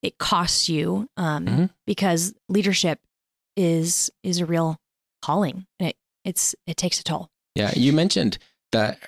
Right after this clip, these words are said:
Speaker 2: her business was successful and that it was turning profit. It
Speaker 1: Yeah.
Speaker 2: was providing for their family, all that. But, and you mentioned that, that she had employees, but this business was also successful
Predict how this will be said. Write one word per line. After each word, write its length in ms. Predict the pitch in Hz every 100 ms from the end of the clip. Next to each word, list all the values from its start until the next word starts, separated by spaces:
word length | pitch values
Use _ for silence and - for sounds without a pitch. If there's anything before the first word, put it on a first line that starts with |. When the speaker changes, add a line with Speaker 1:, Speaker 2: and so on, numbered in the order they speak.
| -
Speaker 2:
her 180 | - 107
business 360 | 104 113 113 -
was 120 | 92
successful 720 | - - - 95 - - 87
and 100 | 87
that 100 | 87
it 40 |
was 160 | 85 80
turning 400 | - 80 80 80
profit. 680 | - 113 101 - 95 92 -
It 120 | -
Speaker 1:
Yeah. 100 | 185
Speaker 2:
was 120 | 151
providing 560 | - - 65 69 67 -
for 100 | -
their 140 | -
family, 380 | - 104 101 95
all 140 | 87 87
that. 200 | 107 151
But, 200 | 95 80 - _ _
and 100 | 139 143
you 60 |
mentioned 360 | 190 214 - 98
that, 140 | 92
that 260 | 117 110 - _
she 140 | - 131
had 100 | 98
employees, 800 | 90 - 92 95 180 85 71
but 180 | - 80 -
this 180 | - 160
business 380 | - 120 107 -
was 140 | 85
also 280 | 95 180 -
successful 680 | - 80 - 78 71 - 71